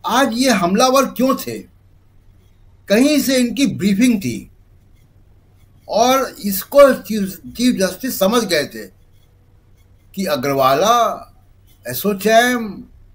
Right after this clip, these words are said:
अ, तुषार मेहता, चारों तरफ से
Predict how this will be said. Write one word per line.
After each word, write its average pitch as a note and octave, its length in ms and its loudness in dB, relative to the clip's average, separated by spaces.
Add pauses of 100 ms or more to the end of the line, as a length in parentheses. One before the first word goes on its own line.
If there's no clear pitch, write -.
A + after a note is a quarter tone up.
(480)
अ, C3+ 140 -4
तुषार E3 580 -2
मेहता, G3+ 680 2 (640)
चारों B3+ 340 4
तरफ A3 400 -2
से F#3+ 260 -4